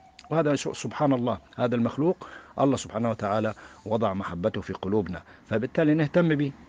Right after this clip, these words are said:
حتى على الأقل ناخذ منه إنتاجه ويكون كشفاء للناس ومكمل غذائي، ويكون نحلنا ما في مشاكل ولا في انهيارات ولا في تراجعات ولا أي شيء. حياكم الله جميعا. فإذا إخواني الأفاضل،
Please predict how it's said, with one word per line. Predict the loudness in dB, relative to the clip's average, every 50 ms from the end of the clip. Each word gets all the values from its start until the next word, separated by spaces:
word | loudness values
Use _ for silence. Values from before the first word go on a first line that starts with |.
| -20 -8 -4
حتى | -4 -2 2 4
على | 4 6 6
الأقل | 4 2 2 2 2 2 2 2
ناخذ | 2 0 0 0 0 0
منه | 2 0 0 0 -2 -4 -8 -16 -20 -20 -20 -20 -20 -20 -20 -20 -20 -18 -8 -2
إنتاجه | 0 0 2 4 4 4 4 4 2 0 -2 -4 -6
ويكون | -6 -6 -4 -2 0 0 0
كشفاء | 0 -2 -4 -6 -4 -4 -4 -2 -2 -2
للناس | -2 -2 -2 0 0 0 -2 -2 -4 -8 -14 -18 -20 -20 -20 -20 -10 -4
ومكمل | 0 0 0 2 2 2 2 2 0 -2
غذائي، | -2 -2 -2 0 0 2 0 0 -2 -2 -2
ويكون | -2 0 0 0 2 2 2
نحلنا | 2 2 0 0 -2 0 0
ما | 0 0 -2
في | -2 -2 -4
مشاكل | -4 -2 -2 0 0 -2 0 -2 -2
ولا | 0 0 0 -2
في | -2 -2 -2 -2
انهيارات | -2 -2 -4 -4 -2 0 2 0 0 0 0
ولا | 0 0 0
في | -2 -2
تراجعات | -2 -2 -2 -2 -2 -2 -2 -2 -2 -4 -4
ولا | -4 -4 -4
أي | -4 -6
شيء. | -6 -8 -12 -14 -18 -20 -20 -20 -20 -20 -18 -8
حياكم | -4 -2 0 0 0 -2 -2 -6 -6
الله | -6 -8 -10
جميعا. | -10 -12 -12 -12 -14 -14 -16 -18 -20 _ _ _ _ _ _ _ _ -20 -20 -20 -20 -20 -20 -20 -20 -20 -20 -20 -20 -20 -20 -20 -20 -20 _ _ 4
فإذا | 8 10 10 10 10 8 6 6 8 8 8
إخواني | 8 8 8 8 8 6
الأفاضل، | 4 6 6 6 6 6 6 2